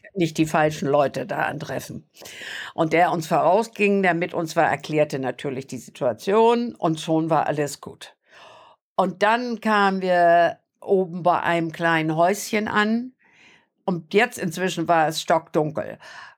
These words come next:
Und dann sind wir, haben sie nur wi-, wieder in dem Raum die Matratzen nach unten gelegt und uns so, „Da sollen wir uns jetzt hinlegen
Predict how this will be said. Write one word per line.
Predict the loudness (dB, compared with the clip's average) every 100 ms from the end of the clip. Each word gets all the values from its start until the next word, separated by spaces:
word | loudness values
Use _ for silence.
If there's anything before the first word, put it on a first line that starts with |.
| _
Und | 0 2
dann | 0
sind | 0 0
wir, | 2 4 4 2
haben | -2 -2
sie | -2 0
nur | 2 2
wi-, | 0 -4
wieder | -4 -2 2 2
in | 2
dem | 0 -2
Raum | 0 2 2 0
die | -2
Matratzen | 0 0 0 -2 -2 -2
nach | -2 0
unten | -4 -4 -2
gelegt | 2 4 2 0
und | 0
uns | -2 -4
so, | -4 0 0 2
„Da | 0
sollen | 2 2 0
wir | -2
uns | -2
jetzt | -2 -2
hinlegen | 0 0 2 0 -2 -6 -8